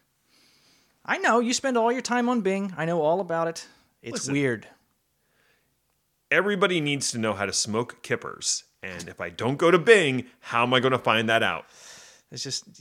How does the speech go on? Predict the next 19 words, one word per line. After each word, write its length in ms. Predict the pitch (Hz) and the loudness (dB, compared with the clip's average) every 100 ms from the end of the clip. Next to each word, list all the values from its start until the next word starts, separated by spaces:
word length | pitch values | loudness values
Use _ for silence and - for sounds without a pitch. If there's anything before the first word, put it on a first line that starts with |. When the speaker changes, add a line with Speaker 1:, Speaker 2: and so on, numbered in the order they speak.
| 135 - | -20 -16
Speaker 1:
I 80 | 135 | -12
just, 280 | 131 - 135 | -12 -14 -10
my 100 | 127 | -8
brain 360 | 127 139 135 | -6 -6 -6
is 80 | 120 | -4
overwhelmed 720 | 147 151 147 135 123 117 113 - - | -2 0 0 0 -2 -4 -10 -18 -14
with 220 | 120 113 | -12 -10
euphemisms. 600 | 127 120 117 107 104 98 117 | -10 -10 -10 -10 -12 -14 -14
I 60 | |
can't 380 | 113 131 117 113 | -10 -8 -8 -10
continue 480 | - 120 123 117 110 117 - | -12 -10 -6 -6 -8 -10 -12
<laughs> 160 | - - | -10 -4
this 180 | 131 - | -2 -2
bit. 280 | 131 123 - - - - - _ - - - - - _ _ _ _ - - - - - | -4 -2 -6 -10 -18 -16 -16 _ -20 -16 -16 -16 -20 _ _ _ _ -20 -20 -20 -20 -10
So 160 | - 269 | 0 4
anyway, 440 | 254 165 - 104 - _ _ _ _ _ _ _ _ _ _ _ _ _ _ _ | 4 2 -2 -12 -20 _ _ _ _ _ _ _ _ _ _ _ _ _ _ _
here's 240 | - 311 175 | -4 -2 -2
the 100 | 147 | -4
thing. 240 | - 92 | -8 -14